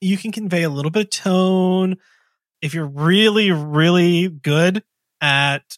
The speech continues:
verbal communication, you can probably communicate some sarcasm. Or you guys know Will and I have learned how to communicate air quotes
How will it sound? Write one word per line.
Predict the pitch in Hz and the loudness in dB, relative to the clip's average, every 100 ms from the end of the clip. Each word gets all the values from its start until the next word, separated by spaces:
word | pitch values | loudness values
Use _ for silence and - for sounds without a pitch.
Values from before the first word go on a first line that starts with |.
| - | -10
verbal | 151 160 160 | -2 0 0
communication, | 156 170 151 147 143 151 - 151 | -2 -2 0 0 0 -2 -2 -4
you | 139 | -4
can | 143 151 | -6 -8
probably | - 143 156 151 | -2 -2 0 -2
communicate | - 147 139 143 143 131 | -4 -4 -4 -2 -4 -6
some | 147 | -8
sarcasm. | - 135 131 135 131 143 139 | -6 -6 -2 -4 -4 -6 -8
Or | 139 143 135 135 131 - _ _ _ | -12 -14 -10 -10 -10 -14 _ _ _
you | - 175 | -6 0
guys | 180 165 | 2 2
know | 156 175 175 196 _ _ _ | 2 2 2 -2 _ _ _
Will | 170 165 185 | -2 2 2
and | 180 | 2
I | 170 | 2
have | 185 156 | 0 0
learned | 156 165 165 | 0 2 0
how | 156 147 | 0 0
to | 160 170 143 147 | -2 -4 -4 -6
communicate | - 160 156 160 156 - | -6 -2 -2 -2 -4 -4
air | 135 143 | -6 -6
quotes | - 175 190 - | -2 -2 -2 -6